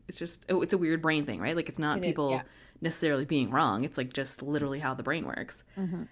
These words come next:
Speaker 1: And she has this thing, and she's telling the story, and then that moment, yeah, where, like, Ellis is like, "That's not what happened."
Speaker 2: Yeah.
Speaker 1: And then you learn that it was, like, part of her therapy to, like,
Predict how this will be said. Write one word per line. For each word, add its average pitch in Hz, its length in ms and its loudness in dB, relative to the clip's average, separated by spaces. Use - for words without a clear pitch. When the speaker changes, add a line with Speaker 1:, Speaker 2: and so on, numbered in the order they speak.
Speaker 1:
And 170 140 0
she 156 120 -4
has 160 160 -4
this - 100 -8
thing, 262 240 6
and 214 80 4
she's 165 140 -2
telling 151 180 -2
the 120 80 0
story, 220 680 2
and 190 100 6
then 180 100 4
that 160 160 4
moment, 180 300 2
yeah, 156 140 0
where, 135 140 -2
like, 135 200 -4
Ellis 147 240 -2
is 160 120 -8
like, 147 180 -12
"That's 196 380 -12
not 180 360 -10
what 165 160 -10
happened." - 680 -12
Speaker 2:
Yeah. 180 280 -2
Speaker 1:
And 202 100 8
then 196 120 8
you 170 140 2
learn 180 600 0
that 180 120 0
it - 20 4
was, 170 120 0
like, 165 140 0
part 170 200 0
of 151 100 -4
her 120 100 -8
therapy 220 560 -2
to, - 120 -8
like, 135 220 -4